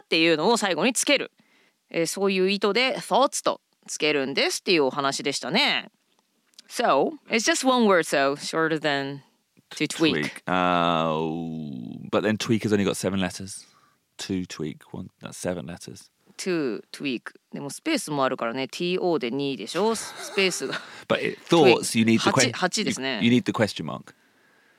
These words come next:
Speaker 1: あれ？クエスチョンマークがあるということで。
Speaker 2: It's like thoughts, question mark.
Speaker 1: Thoughts question markだから九文字ですね。
Speaker 2: Okay.
Speaker 1: ということは、to tweakの方が短いということで、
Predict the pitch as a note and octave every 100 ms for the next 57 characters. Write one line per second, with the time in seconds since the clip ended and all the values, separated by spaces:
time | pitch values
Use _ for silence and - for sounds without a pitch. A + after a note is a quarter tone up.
0 | - - C4+ - B3+ D#4+ - D4+ D4+ D#4+
1 | D#4+ A#3 F#3+ E3+ F3+ E3+ D#3+ D#3 D#3 A#2+
2 | D3 C#3+ B2 B2+ B2 - - F#2 - A#1
3 | A1 - - _ _ _ _ - - A#3
4 | C#4 - A3+ - F3 D3+ C#3+ C#3 C3 A#2
5 | C3+ - B3+ G#3 C3+ A#2+ - F#3 F3 B2
6 | - - C4 D4+ D4 C#4 D#3+ - B3 -
7 | D4 C#4+ F3+ E3+ C3+ C3+ G#2 - - _
8 | E3+ F3 C4 D#4+ G3 D#3 C#3 A#2+ E2+ E2+